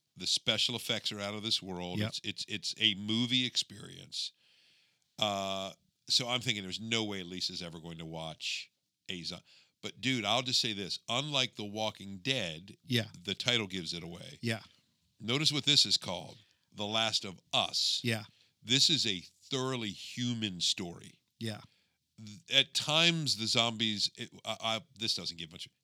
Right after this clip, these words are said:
Speaker 1: There's a few episodes they're not in 'em at all.
Speaker 2: Yeah, sure.
Speaker 1: Um, and, and, but you're so gripped, but you know they're there.
Speaker 2: Right.
Speaker 1: Uh, but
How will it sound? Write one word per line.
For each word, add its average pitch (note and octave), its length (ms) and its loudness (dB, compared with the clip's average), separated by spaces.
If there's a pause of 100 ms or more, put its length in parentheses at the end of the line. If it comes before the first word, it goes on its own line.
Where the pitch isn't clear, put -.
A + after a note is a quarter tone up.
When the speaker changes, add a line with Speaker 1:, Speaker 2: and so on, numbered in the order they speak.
Speaker 1:
There's B2 180 2
a A#2+ 40 2
few E3 180 4
episodes G#2+ 340 2
they're A2+ 100 2
not A2+ 180 4
in A2+ 120 4
'em G2+ 180 -2 (120)
at A2 100 4
all. A2 320 0 (240)
Speaker 2:
Yeah, A#2 240 2 (320)
sure. G#2+ 220 2
Speaker 1:
Um, F#2 460 -4 (200)
and, G#2+ 240 4
and, G#2+ 220 0 (260)
but B2 200 2
you're A2 180 0
so G#2+ 560 2 (340)
gripped, A#2+ 320 -2
but - 140 -6
you A2 160 -6
know A#2 400 4
they're D#3 160 2
there. G2 240 0 (240)
Speaker 2:
Right. A#2+ 340 4 (500)
Speaker 1:
Uh, G2+ 340 0 (120)
but G#2+ 200 -4